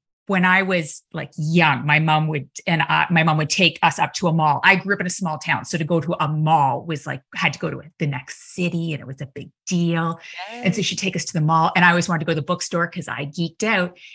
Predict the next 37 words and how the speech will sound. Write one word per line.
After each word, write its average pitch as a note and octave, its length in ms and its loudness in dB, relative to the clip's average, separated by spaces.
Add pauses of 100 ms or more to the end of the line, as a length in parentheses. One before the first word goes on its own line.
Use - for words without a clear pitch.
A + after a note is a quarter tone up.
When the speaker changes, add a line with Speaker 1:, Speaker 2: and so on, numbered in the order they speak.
(120)
Speaker 1:
and F3 120 4
I E3 40 6
had E3+ 240 0
my D#3 120 -2
best E3+ 300 -2
friend F3 220 0
Katie E3 340 -4
with E3 220 -4
me E3 300 -2
and C#3 200 -4 (520)
Katie G3+ 300 2
would F#3 180 0
wanna D#3+ 240 0
go E3 160 -2
and D3+ 120 -4
look F3 160 -4
at - 60 -12
the F3+ 60 -4
magazines. E3 720 -4 (200)
And G3+ 140 6
I B3+ 140 8
did D4 260 2
wanna F#3 160 4
look E3+ 120 0
at - 40 -20
the F3+ 60 0
magazines, D#3+ 440 -2 (440)
but G3 120 0
I F#3+ 140 6
would G3 220 -2
always A3+ 420 -2
go A3 180 -2
over F#3 300 0
to F#3+ 140 -12
the G3 100 -6
self-help F3 540 -2
section. - 520 -8